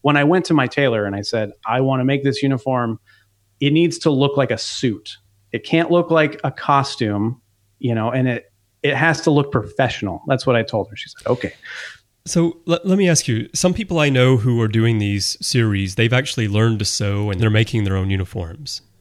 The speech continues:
Speaker 2: I, I saw that Tommy Kraft is working with you on Futures, right?
Speaker 1: Mm-hmm. Yes.
Speaker 2: So Tommy learned how to sew to make the uniforms for Horizon. Now, you just mentioned a tailor, so you're having someone make these uniforms for you.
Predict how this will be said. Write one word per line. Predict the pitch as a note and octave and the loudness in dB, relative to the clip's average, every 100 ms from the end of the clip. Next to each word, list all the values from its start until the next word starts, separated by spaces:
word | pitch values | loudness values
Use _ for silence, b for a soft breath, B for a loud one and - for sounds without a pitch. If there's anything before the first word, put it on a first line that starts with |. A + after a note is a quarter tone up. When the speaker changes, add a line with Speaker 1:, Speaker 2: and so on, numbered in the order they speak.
| _ - | _ -4
Speaker 2:
I, | B2+ A2+ | -2 0
I | |
saw | A2+ A#2+ B2+ | 2 4 4
that | A#2+ G2+ - | 4 0 -2
Tommy | - B2+ G#2 | -2 0 0
Kraft | - C#3 C3 A2+ | 2 2 2 0
is | G2 | -2
working | F#2+ G2+ F#2 | -4 -2 -4
with | F2 | -4
you | G2 F2+ | -6 -6
on | E2+ F2 - | -6 -10 0
Futures, | E3 D#3 G2+ F2 | 2 2 0 -6
right? | F2+ F#2 - | -6 -6 -2
Speaker 1:
Mm-hmm. | B2 G2 D#3 G#3 - | 2 4 4 2 2
Yes. | A2 - | 0 0
Speaker 2:
So | - C3 _ _ | -4 -4 _ _
Tommy | - D#3 E3+ C#3+ | 0 2 4 2
learned | C3 | 2
how | A2+ | 2
to | G#2+ | 2
sew | G2+ - A2 F#2 F2+ | 0 2 2 0 -2
to | - | -4
make | G#2 F#2+ | -2 -2
the | G#2 | -2
uniforms | G#2 G2 - F#2+ F2+ | -4 -4 -6 -6 -6
for | - F#2+ F2 | -8 -8 -8
Horizon. | F2+ F#2+ G#2 F#2+ E2 F2 b b b b b b | -6 -4 -2 -4 -8 -14 b b b b b b
Now, | A2 | -2
you | B2 | 0
just | F3+ - | 2 2
mentioned | C#3 B2 G2+ | 2 2 -2
a | |
tailor, | - D3+ E3 G2+ | -2 0 2 2
so | F#2 G#2+ | 0 0
you're | B2+ | 2
having | C#3+ C#3+ C3 | 2 2 0
someone | C3+ B2+ G#2 | 0 0 -2
make | F#2+ G#2 - | -2 -4 -4
these | G#2+ | -4
uniforms | G#2+ G#2+ - G#2 G2 | -2 -2 -2 -4 -4
for | - B2 | -2 -2
you. | F2 F2 | -2 -4